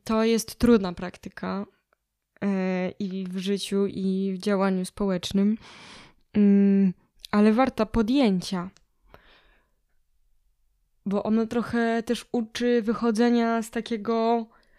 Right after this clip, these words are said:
no, wycho-, wy-, wychodzenia z zapierdolu, z takiego kapitali-, kapitalistycznego podejścia, że wszystko musi być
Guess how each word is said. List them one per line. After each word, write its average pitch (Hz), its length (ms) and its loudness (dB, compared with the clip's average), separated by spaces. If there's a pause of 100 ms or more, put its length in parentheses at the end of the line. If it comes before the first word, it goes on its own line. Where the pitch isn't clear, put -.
(800)
no, 277 280 4
wycho-, 240 340 -4
wy-, 240 240 -2
wychodzenia 240 560 0
z 220 40 0
zapierdolu, 247 800 2
z - 60 -6
takiego 226 580 -2
kapitali-, - 580 -12
kapitalistycznego 226 960 -4
podejścia, 214 500 -2
że 202 100 -6
wszystko - 300 -6
musi 214 280 2
być 202 320 0